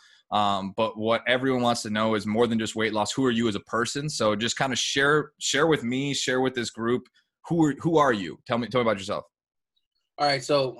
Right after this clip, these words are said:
Speaker 2: my name's Anthony Lopez. I live in Orange County, California, and I've been big my whole life. I'm talking about my whole life. And when I say my whole life, I mean, long as I remember, I would go to the doctors and they would tell me that I need to lose weight.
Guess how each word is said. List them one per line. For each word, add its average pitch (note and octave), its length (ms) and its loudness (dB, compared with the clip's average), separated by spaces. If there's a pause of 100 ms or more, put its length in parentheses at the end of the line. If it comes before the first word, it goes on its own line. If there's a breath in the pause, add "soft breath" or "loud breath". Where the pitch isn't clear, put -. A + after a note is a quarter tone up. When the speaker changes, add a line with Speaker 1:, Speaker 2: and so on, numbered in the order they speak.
(120)
Speaker 2:
my D#3+ 60 -2
name's D#3+ 160 2
Anthony D3+ 180 2
Lopez. D3+ 640 0 (140)
I C3 160 0
live C#3 500 2
in C3 460 -6 (200)
Orange C3+ 280 -4
County, C3 240 -4
California, C3+ 760 -4 (560)
and C3+ 440 -2
I've C#3+ 100 0
been D3 140 0
big C#3+ 100 2
my C3+ 100 0
whole B2+ 240 0
life. A2+ 280 -8 (260)
I'm B2+ 100 -8
talking C3 220 -4
about A#2+ 220 -4
my A#2 80 -8
whole A#2 200 -2
life. G2+ 240 -10 (240)
And B2 120 -8
when B2 80 -4
I B2+ 40 -2
say C3 140 -6
my C3+ 100 -4
whole C3 200 -2
life, B2+ 280 0
I A#2+ 120 -4
mean, A#2 400 -6 (520)
long C3 220 0
as C3 80 -2
I C3 80 2
remember, A#2 640 -2
I A2+ 80 -6
would A#2 120 -6
go B2 60 -2
to B2 60 -4
the A#2+ 60 -4
doctors A2+ 680 -6
and G#2+ 220 -10
they G#2+ 100 -10
would G#2+ 120 -12
tell A2 180 -4
me A2 140 -10
that G#2+ 220 -8
I G#2+ 80 -8
need A2 160 -8
to A2+ 60 -10
lose A2+ 140 -14
weight. A#2 300 -2